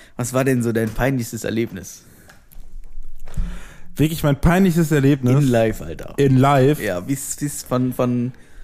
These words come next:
Speaker 1: Geburt bis heute.
Speaker 2: Das, was, woran ich mich immer noch erinnere, vielleicht, ich weiß nicht, ob du noch irgendwas hast, vielleicht komme ich an was anderes, aber woran ich immer noch zurückdenke, war, das war bei meiner Firmung.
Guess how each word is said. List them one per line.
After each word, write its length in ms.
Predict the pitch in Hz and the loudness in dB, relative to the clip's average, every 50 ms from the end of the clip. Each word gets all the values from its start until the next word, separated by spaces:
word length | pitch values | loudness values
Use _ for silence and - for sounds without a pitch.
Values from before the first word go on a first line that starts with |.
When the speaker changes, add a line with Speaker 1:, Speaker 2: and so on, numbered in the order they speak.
| - - - - - | -14 -14 -16 -6 -6
Speaker 1:
Geburt 500 | 131 110 101 123 139 151 151 - - - | -4 0 2 2 2 2 2 -2 -6 -4
bis 200 | 147 143 127 - | -4 -4 -2 0
heute. 300 | 123 120 120 117 - - | 0 0 0 -2 -4 -4
Speaker 2:
Das, 380 | - 135 151 175 175 - - - - 143 139 - - - | 0 2 2 2 0 -2 -6 -10 -16 -16 -16 -16 -18 -10
was, 360 | - 131 151 165 160 160 147 | -2 0 0 0 0 0 2
woran 300 | 147 147 147 147 151 160 | 2 4 4 4 4 4
ich 120 | 175 160 - | 2 2 2
mich 220 | 170 156 - - 170 | -2 -2 0 0 2
immer 200 | 180 196 185 175 | 4 4 4 4
noch 240 | 170 165 - - - | 2 0 -2 -4 -2
erinnere, 600 | 143 139 117 143 147 147 131 104 104 104 104 104 104 - - - - - _ - - | -2 0 2 4 4 4 2 2 0 0 -2 -2 -6 -8 -14 -20 -20 -20 _ -18 -8
vielleicht, 300 | - - 175 190 202 190 | -2 0 2 2 4 2
ich 240 | 196 175 - 131 117 | 0 0 0 -2 -2
weiß 180 | 156 190 - | -2 -2 0
nicht, 120 | - 165 160 | 0 2 2
ob 100 | 143 - | 0 0
du 80 | - | 0
noch 120 | 160 180 180 | 0 2 4
irgendwas 320 | 160 156 156 151 156 - | 4 4 4 2 2 2
hast, 180 | 165 160 - - | 0 -2 -2 0
vielleicht 400 | - 147 160 151 - 135 139 - - _ _ _ _ _ | 0 0 2 2 -2 -6 -8 -12 -16 _ _ _ _ _
komme 160 | - 151 151 | -4 -4 -2
ich 100 | 147 165 | -2 -2
an 120 | 139 127 | -2 -2
was 100 | 120 131 | -4 -4
anderes, 340 | - 135 147 156 156 143 - | -4 -2 -2 -2 -2 -2 -2
aber 160 | - 127 123 | -2 -2 0
woran 480 | 120 120 120 120 113 120 123 123 113 - - | 2 0 0 0 0 0 0 0 0 -2 -2
ich 260 | - 185 - - - _ | -4 -6 -6 -6 -6 _
immer 160 | 170 190 180 | 0 2 2
noch 120 | 170 - | 0 0
zurückdenke, 540 | - - 151 156 - - 131 120 117 123 104 104 | -2 -6 -8 -8 -8 -8 -12 -10 -8 -8 -4 -4
war, 100 | 117 117 | -4 -4
das 200 | 113 - - - | -4 -8 -4 0
war 160 | 135 147 143 | 0 0 0
bei 100 | 117 110 | -2 -4
meiner 280 | 120 131 127 127 127 | -4 -2 -2 -2 -4
Firmung. 640 | 117 - - - - 143 151 143 127 110 107 104 104 | -4 -6 -12 -6 0 2 2 2 2 2 0 -2 -4